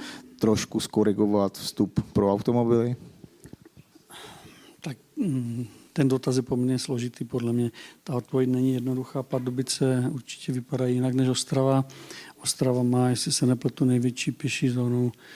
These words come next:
Speaker 2: eh, v České republice, takže i ten, i ta, ta doprava do, do toho centra je složitější, komplikovanější.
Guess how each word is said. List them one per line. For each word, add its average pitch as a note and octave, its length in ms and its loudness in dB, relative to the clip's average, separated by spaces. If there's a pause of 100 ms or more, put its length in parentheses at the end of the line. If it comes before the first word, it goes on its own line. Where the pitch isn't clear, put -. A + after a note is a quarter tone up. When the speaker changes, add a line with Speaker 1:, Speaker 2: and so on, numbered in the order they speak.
(300)
Speaker 2:
eh, B2 160 0
v - 80 -8
České - 340 -6
republice, B2+ 640 0
takže B2 320 0
i B2+ 120 -2
ten, B2+ 260 2 (680)
i A#2+ 300 2
ta, - 180 0
ta - 180 -2
doprava C3 540 2
do, B2 340 -2
do A#2+ 120 -6
toho C3 160 -4
centra C3 400 0
je B2+ 60 2
složitější, C3 920 2
komplikovanější. C3 1200 2